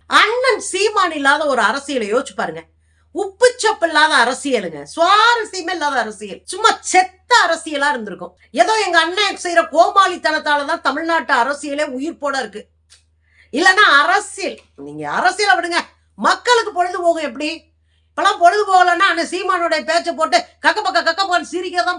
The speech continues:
தமிழ்நாட்டுடைய பொழுதுபோக்காவே இருக்கு. அம்புட்டு பெரிய சேவை செய்யற எங்க அண்ணன் இப்ப ஒரு சிறப்பு மாநாடு நடத்தியிருக்காரு. அந்த மாநாடு தான் ரெண்டு நாளா ஹைலைட்ல ஓடிக்கிட்டு இருக்கு.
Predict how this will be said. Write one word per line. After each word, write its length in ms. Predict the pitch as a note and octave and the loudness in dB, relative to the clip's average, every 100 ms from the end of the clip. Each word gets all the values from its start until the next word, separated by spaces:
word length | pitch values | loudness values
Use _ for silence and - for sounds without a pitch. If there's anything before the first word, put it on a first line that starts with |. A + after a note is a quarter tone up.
| - | -4
தமிழ்நாட்டுடைய 640 | C4+ D4 E4+ E4 D4+ C#4+ - _ _ | -6 -2 -2 -2 -4 -4 -6 _ _
பொழுதுபோக்காவே 680 | C#4 E4+ G4 F4+ F4 E4 D4 | 4 4 4 0 0 0 -4
இருக்கு. 540 | E4 C4 C#4+ D#4+ F#3 - _ _ _ - | -4 -6 -8 -8 -8 -12 _ _ _ -8
அம்புட்டு 480 | A#3 F4+ G4 G#4+ F#4 | -8 -6 -8 -8 -8
பெரிய 320 | E4+ D4+ C4+ | -4 -4 -4
சேவை 340 | C4+ F4 F#4 | -2 0 0
செய்யற 320 | F4 E4+ D4 C4 | -2 -6 -6 -6
எங்க 160 | A3+ | -6
அண்ணன் 720 | G#3 E4 F#4 A3+ G#3 D4+ F4 - _ _ _ | -6 -4 -2 -2 -4 -6 -8 -14 _ _ _
இப்ப 240 | D#4 F4+ | -4 2
ஒரு 200 | D#4+ D4 G#3+ | 2 2 -8
சிறப்பு 540 | - G4 A#4+ A#4+ G#4 | -4 2 2 2 -2
மாநாடு 400 | F4 F4 F4+ E4 | 0 0 0 -2
நடத்தியிருக்காரு. 640 | D4 F#4 D#4+ C#4 B3+ G#3+ - _ _ | -6 -8 -8 -4 -4 -4 -10 _ _
அந்த 180 | A3+ D4+ | -8 -6
மாநாடு 540 | C4 C#4 F#4+ G#4 G4 | -2 0 4 4 2
தான் 120 | G4+ G4 | 0 0
ரெண்டு 200 | E4+ F#4+ | -2 -2
நாளா 180 | F#4+ F4+ | 0 2
ஹைலைட்ல 480 | E4+ F#4 F#4 F4+ F4 E4 | 0 -2 -6 0 0 2
ஓடிக்கிட்டு 360 | E4+ E4 D4+ | 0 0 -10
இருக்கு. 260 | D4 D#4+ | -10 -10